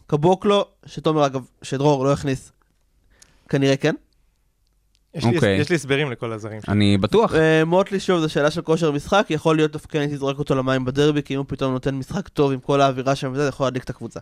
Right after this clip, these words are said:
Speaker 3: מהמם. זה משחק ב-, ב-,
Speaker 2: זה משחק
Speaker 3: במנורה, לא?
Speaker 2: משחק במנורה,
Speaker 1: כן.
Speaker 2: קהל צהוב,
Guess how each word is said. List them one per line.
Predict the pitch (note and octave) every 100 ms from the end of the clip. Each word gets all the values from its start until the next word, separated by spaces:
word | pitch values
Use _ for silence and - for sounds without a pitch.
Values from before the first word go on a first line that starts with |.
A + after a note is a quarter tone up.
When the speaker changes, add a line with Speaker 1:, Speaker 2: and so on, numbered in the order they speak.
| -
Speaker 3:
מהמם. | A#2+ A2 G#2+ - _ - _ _ -
זה | G#2 G2+
משחק | G2+ B2+ B2
ב-, | C#3 C#3 C#3 C#3 C3+ C3+ C3+
ב-, | B2+ C3 C3 C3
Speaker 2:
זה | C3
משחק |
Speaker 3:
במנורה, | D3 D#3 B2
לא? | A#2
Speaker 2:
משחק | C#3 - D3
במנורה, | C#3+ C3+ B2+ C#3 D#3+ F3
Speaker 1:
כן. | A#2+
Speaker 2:
קהל | C3 C3 B2
צהוב, | - B2+ E3+ G#3